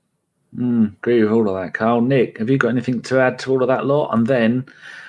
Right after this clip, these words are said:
a question here from Julian. How many players are we away from a Champions League place? He sa-, he says about five. So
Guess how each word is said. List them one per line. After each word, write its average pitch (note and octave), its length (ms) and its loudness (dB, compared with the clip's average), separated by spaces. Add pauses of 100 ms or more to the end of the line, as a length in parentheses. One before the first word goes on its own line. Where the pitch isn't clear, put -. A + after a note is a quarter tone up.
(260)
a - 80 -6
question C3+ 340 -2
here A#2+ 140 2
from A#2 160 -2
Julian. A#2 480 2
How B2 180 -2
many C3 140 2
players B2 440 0
are A#2 60 0
we A#2+ 80 2
away A2+ 480 2
from G#2+ 180 -4
a G#2 40 -2
Champions G#2+ 680 -2
League G#2 340 -2
place? G2 360 -2
He G2 100 -8
sa-, G2 200 -4
he G#2+ 220 0
says G2 220 -2
about G2 280 -4
five. F#2 500 0
So G2 300 0